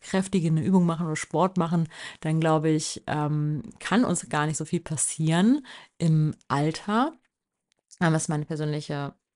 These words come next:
ja, Meinung oder ich glaub das einfach oder ich hoffe das einfach, ähm, weil wir dann einfach nicht von der Schwerkraft wieder so blöd in diese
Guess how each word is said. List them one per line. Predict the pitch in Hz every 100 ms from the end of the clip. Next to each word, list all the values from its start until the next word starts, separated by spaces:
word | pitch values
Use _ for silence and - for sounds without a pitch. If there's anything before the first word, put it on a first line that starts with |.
| _
ja, | 147 -
Meinung | - 131 143 185 220 233
oder | 165 147 123
ich | -
glaub | - 135 -
das | - -
einfach | 180 196 196
oder | 185 160
ich | 175
hoffe | 180 156 160 165
das | 180
einfach, | - 185 196 208 254 - - - - - -
ähm, | 175 175 180 180 175 170 165 165 -
weil | 160 180
wir | 170
dann | 147
einfach | - 147 151
nicht | 147
von | - 147
der | 139 147
Schwerkraft | - 135 - - -
wieder | - 143
so | 151
blöd | 147 143 156
in | -
diese | 156 143 156 143